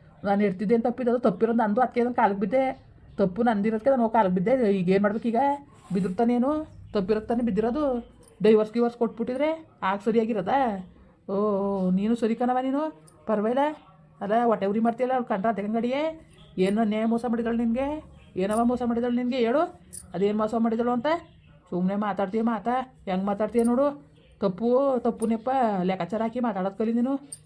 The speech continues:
ಏನ್ ನೀನೇ ಸರಿ ಇಲ್ಲ ಕತೆ ಮಾತ್ ಕಲ್ತಿರೋಳು. ಏ, ಕೊಟ್ರೆ ಕೊಡು, ಕೊಡ್ದ್ರೆ ಇರವ. ಏನ್ ನಿನ್ನಿಂದ ಏನ್ ಬೆಳ್ಕರಿತಿದ್ದಿಲ್ಲ? ರಟ್ಟೆಲ್ ಶಕ್ತಿ ಅದೇ, ಕೂಲಿ ಮಾಡ್ಕೊಂಡ್ ಉಣ್ತೀವಂತೆ.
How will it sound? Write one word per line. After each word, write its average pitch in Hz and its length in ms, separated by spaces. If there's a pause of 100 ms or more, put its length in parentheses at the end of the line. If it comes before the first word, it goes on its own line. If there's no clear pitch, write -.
(140)
ಏನ್ 185 100
ನೀನೇ 196 200
ಸರಿ 214 160
ಇಲ್ಲ 220 120
ಕತೆ 226 180
ಮಾತ್ 226 280
ಕಲ್ತಿರೋಳು. 214 400 (440)
ಏ, 196 240 (680)
ಕೊಟ್ರೆ 202 220
ಕೊಡು, 220 240
ಕೊಡ್ದ್ರೆ 214 320
ಇರವ. 214 260
ಏನ್ 214 160
ನಿನ್ನಿಂದ 202 260
ಏನ್ 214 200
ಬೆಳ್ಕರಿತಿದ್ದಿಲ್ಲ? 196 600 (440)
ರಟ್ಟೆಲ್ 202 300
ಶಕ್ತಿ 208 240
ಅದೇ, 214 360
ಕೂಲಿ 226 260
ಮಾಡ್ಕೊಂಡ್ 208 300
ಉಣ್ತೀವಂತೆ. 214 600